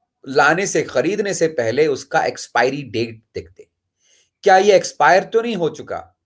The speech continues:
हम एक्सपायरी डेट क्यों देखते हैं बेटा? एक्सपायरी डेट हम इसलिए देखते हैं क्योंकि जब उसका टाइम खत्म हो जाता है ना, तो उसके ऊपर बैक्टीरिया अटैक करते हैं।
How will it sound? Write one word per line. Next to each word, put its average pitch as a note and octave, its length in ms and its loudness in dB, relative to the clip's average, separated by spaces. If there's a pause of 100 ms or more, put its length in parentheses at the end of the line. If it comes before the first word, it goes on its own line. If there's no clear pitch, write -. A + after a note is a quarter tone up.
(680)
हम D3 160 -4
एक्सपायरी D#3 440 -2
डेट D#3+ 280 -6
क्यों D#3+ 160 -6
देखते D#3 280 -2
हैं D#3 100 -4
बेटा? C#3 440 -4 (560)
एक्सपायरी D3+ 520 0
डेट D3 220 -4
हम D3+ 120 -8
इसलिए G3 400 0
देखते D#3 300 0
हैं F#2+ 300 -14
क्योंकि E3 580 -4 (680)
जब D#3 240 0
उसका F#3+ 300 2
टाइम F#3+ 460 -2
खत्म F#3+ 380 -2
हो F3 120 -2
जाता D#3+ 320 2
है E3+ 60 0
ना, G#3+ 100 -2
तो A#3+ 180 6
उसके F3+ 280 0
ऊपर F#3 300 -2
बैक्टीरिया D3+ 640 0
अटैक B2 400 -2
करते F#2+ 340 -6
हैं। E2 200 -20